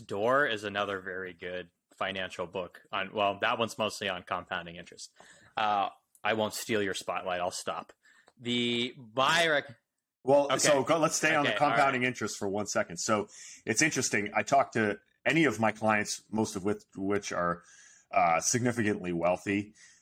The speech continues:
Speaker 2: Um, they all have kind of said the same thing, that, like, it's the last couple turns around the wheel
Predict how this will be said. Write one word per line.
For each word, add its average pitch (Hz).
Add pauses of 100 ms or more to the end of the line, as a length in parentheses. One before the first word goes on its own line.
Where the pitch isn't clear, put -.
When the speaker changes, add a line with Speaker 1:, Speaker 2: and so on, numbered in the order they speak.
(180)
Speaker 2:
Um, 87
they 123
all 117
have -
kind 107
of 92
said 101
the 95
same 95
thing, 98
that, 90
like, 87
it's -
the 113
last 113
couple 113
turns 113
around 95
the 87
wheel 85